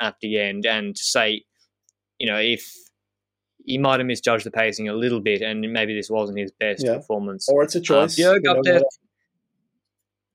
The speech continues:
Speaker 1: Bjerg's second World Tour, uh, level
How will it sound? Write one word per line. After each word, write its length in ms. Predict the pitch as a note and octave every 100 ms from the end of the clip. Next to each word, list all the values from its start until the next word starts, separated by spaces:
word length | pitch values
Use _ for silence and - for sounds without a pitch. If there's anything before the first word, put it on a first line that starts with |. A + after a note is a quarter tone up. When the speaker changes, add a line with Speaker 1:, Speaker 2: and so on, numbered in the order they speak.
| _ -
Speaker 1:
Bjerg's 400 | C#3 C3+ C3 -
second 340 | C#3+ B2+ A#2+
World 260 | A#2+ A#2 -
Tour, 440 | A#2+ A#2+ A#2 A2 -
uh, 320 | A2+ A2+ G#2+
level 560 | G#2+ A2 G#2+ G#2+ G#2+